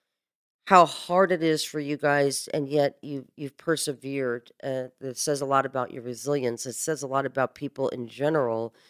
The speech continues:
who deal with this kind of abuse, mental, sexual, physical abuse,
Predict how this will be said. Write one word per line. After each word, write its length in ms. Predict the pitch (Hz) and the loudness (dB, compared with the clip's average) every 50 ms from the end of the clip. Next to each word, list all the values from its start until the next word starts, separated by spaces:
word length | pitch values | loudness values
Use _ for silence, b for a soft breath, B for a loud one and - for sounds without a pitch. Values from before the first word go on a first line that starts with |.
| _ _ _ _ _ | _ _ _ _ _
who 180 | _ - 147 139 | _ -8 -8 -8
deal 320 | - - 139 143 139 131 | -8 -4 -2 -2 -2 0
with 140 | 131 127 - | -2 -4 -6
this 140 | - 127 - | -6 -10 -8
kind 220 | - - 135 131 | -8 -6 -6 -4
of 100 | 127 117 | -4 -6
abuse, 760 | 120 117 _ _ - 127 127 127 127 123 123 - - - - - _ _ _ _ _ _ _ _ | -8 -12 _ _ -12 -10 -8 -6 -6 -6 -6 -6 -6 -6 -8 -12 _ _ _ _ _ _ _ _
mental, 480 | - 131 135 131 131 123 - 131 123 127 | -4 0 2 2 2 0 0 -2 -2 -2
sexual, 520 | - - - 127 113 - - 135 127 120 | -4 -4 -6 -6 -6 -6 -8 -6 -6 -8
physical 420 | - - 139 123 117 123 - 120 123 | -6 -8 -10 -10 -10 -12 -10 -8 -8
abuse, 640 | 120 - - - 143 139 131 123 120 117 113 - | -8 -8 -8 -4 -2 -2 0 0 -2 -4 -6 -8